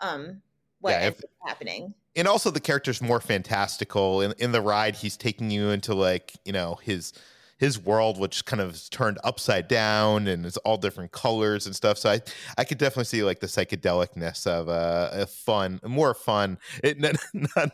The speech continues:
Speaker 2: un-, very unlike Christopher Robin, uh, movie. Uh, but okay, we, we should move on from Epcot and Figment, and, uh, let's talk about, uh,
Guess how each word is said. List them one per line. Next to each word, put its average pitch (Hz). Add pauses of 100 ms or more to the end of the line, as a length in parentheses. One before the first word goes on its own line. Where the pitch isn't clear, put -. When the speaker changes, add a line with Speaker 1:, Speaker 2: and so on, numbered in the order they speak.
(140)
Speaker 2:
un-, 156
very 151
unlike 120
Christopher 110
Robin, 92 (640)
uh, 90
movie. 85 (280)
Uh, 135
but 165
okay, -
we, 175
we 180
should 202
move 185
on 127
from 113
Epcot 110
and 101
Figment, 101 (380)
and, 104
uh, 101
let's 110
talk 151
about, 131
uh, 107